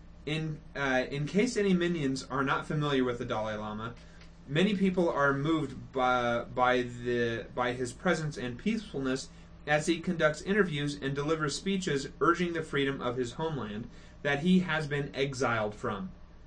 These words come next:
He is considered in extreme reverence by many. Some Buddhist practitioners believe him to be the rebirth of, oh boy, Avalokitesvara,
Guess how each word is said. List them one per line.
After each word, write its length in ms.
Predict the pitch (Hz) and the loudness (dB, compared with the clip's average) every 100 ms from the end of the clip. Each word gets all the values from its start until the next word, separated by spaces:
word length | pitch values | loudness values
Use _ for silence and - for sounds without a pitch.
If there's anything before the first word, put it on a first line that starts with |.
| - - - - - - | -20 -20 -20 -20 -18 -14
He 260 | - 185 185 | 4 4 6
is 480 | 202 226 151 147 - - - | 8 8 8 2 -8 -14 -14
considered 600 | - 160 - 175 143 135 - | -4 -2 2 6 6 6 2
in 140 | 143 | -2
extreme 720 | 135 127 - 160 175 175 135 | -2 -2 -6 -4 -2 -2 -2
reverence 500 | 127 165 151 120 123 | 2 4 4 0 -2
by 300 | - 127 120 | -4 -2 -2
many. 420 | 123 147 131 104 - - - - - - | 0 0 -2 -4 -12 -18 -20 -20 -20 -12
Some 320 | - 147 180 | 0 2 4
Buddhist 320 | 170 175 170 | 8 8 6
practitioners 720 | - 143 - 147 - 143 135 | 2 0 2 -2 -2 0 0
believe 400 | 127 131 139 135 | 0 0 0 0
him 180 | 139 143 | -2 -4
to 120 | - 127 | -4 -2
be 260 | 131 131 | 2 2
the 460 | 123 123 120 123 - - | 2 -2 -2 -2 -6 -6
rebirth 600 | 123 185 139 123 139 - | 0 0 2 2 2 0
of, 280 | 123 120 120 - - - - - - - - - | 0 0 -2 -14 -18 -18 -18 -18 -18 -18 -18 -10
oh 180 | 139 131 | -4 -4
boy, 280 | 117 110 113 - - 143 - - 135 135 147 180 180 170 156 156 - - - - - 160 | -2 -2 -4 -6 -12 -12 -14 -12 -4 0 4 4 4 6 4 4 -4 -18 -18 -18 -10 0
Avalokitesvara, 1400 | 143 - - - - 170 156 - 127 123 117 110 98 | 0 -2 -16 -14 -4 -2 -2 -6 -10 -6 -2 -2 -4